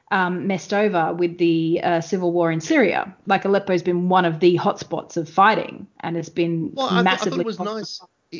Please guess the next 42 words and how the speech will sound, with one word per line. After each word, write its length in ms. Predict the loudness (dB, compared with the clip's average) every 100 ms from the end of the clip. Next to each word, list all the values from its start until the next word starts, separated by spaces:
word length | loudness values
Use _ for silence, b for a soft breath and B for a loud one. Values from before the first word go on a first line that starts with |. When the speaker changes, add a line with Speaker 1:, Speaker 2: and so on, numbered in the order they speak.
| -12
Speaker 2:
it 60 | -10
was, 100 | -8
it 60 | -6
was 120 | -6
a 40 |
very 240 | -4 -4 -4
subtle, 300 | -4 -4 -4
and 140 | -4
it's 120 | -6
what 120 | -8
the 100 | -8
show 240 | -6 -4 -4
should 280 | -4 -6 -6
be 80 | -6
doing 320 | -2 -2 -2
all 160 | -2
the 80 | -4
time, 360 | -6 -6 -4 -4
which 220 | -6 -4
is, 220 | -6 -2
like, 260 | -2 -2 -2
going 300 | 0 2 0
to 80 | 0
different 340 | 0 0 -4
places 480 | -2 -2 -2 -4 -4
and 160 | -4
sort 140 | -4 -4
of 80 | -4
highlighting 640 | 0 2 4 4 2 2
that, 120 | 0
like, 240 | 0 -2 -4
things 380 | -6 -4 -4
change 800 | -6 -4 0 2 0 -2 -6 -10 -16 _ _ _
over 260 | 0 2 2
hundreds 400 | 0 0 -2 -4
and 120 | -4
hundreds 380 | -2 -4 -4 -6
of 120 | -6
years 380 | -2 0 0 -2
over 340 | -2 0 0 -2
human 260 | -2 -2 0
history. 540 | -2 -2 0 0 -2